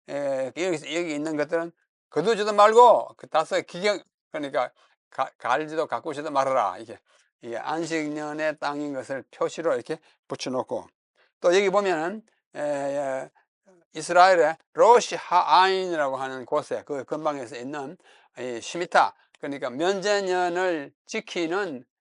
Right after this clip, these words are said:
그, 그 갈지 아니한 돌이에요. 나-, 남아있어요. 이게 갈지 않게 그냥 지-, 지대로 난 풀이 자라고 있는 모습을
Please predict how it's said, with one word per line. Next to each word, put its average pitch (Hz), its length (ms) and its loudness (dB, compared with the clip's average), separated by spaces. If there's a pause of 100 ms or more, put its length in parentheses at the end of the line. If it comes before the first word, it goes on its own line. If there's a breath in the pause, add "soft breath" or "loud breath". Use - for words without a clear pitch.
(200)
그, 127 420 -6 (560)
그 127 340 -8
갈지 214 420 4
아니한 190 600 0 (120)
돌이에요. 113 520 -8 (100)
나-, 107 220 -20
남아있어요. 101 600 -12
이게 92 480 -16 (440)
갈지 123 280 -4
않게 117 160 -10
그냥 151 220 -4
지-, 139 220 -10
지대로 170 400 -2 (360)
난 135 280 -4
풀이 165 280 -6
자라고 143 360 -2
있는 113 220 -14
모습을 113 500 -14